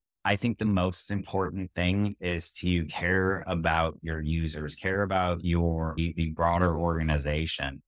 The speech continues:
When they start seeing compassion and a genuine desire to work with their department coming out of the cybersecurity team,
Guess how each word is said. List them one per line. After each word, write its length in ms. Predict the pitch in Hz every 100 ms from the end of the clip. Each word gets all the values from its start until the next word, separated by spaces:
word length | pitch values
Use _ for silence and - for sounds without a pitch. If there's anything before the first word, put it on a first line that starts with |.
| _ _ _
When 180 | 92 98
they 140 | 92
start 340 | 87 - 113 127
seeing 580 | - 110 104 101 98 92
compassion 640 | 90 87 92 95 95 95
and 420 | 92 92 90 85
a 140 | 85 85
genuine 1040 | 82 - 107 113 147 151 139 120 104 98 92
desire 880 | 90 78 78 82 104 92 80 76 76
to 200 | 92 85
work 400 | 82 92 110 107
with 340 | 92 92 92 -
their 180 | 87
department 680 | 82 - 85 85 85 113 113
coming 360 | - 95 95 87
out 200 | 85 85
of 140 | 82
the 80 | 82
cybersecurity 880 | - 90 90 85 85 - 98 95 95
team, 380 | 90 98 98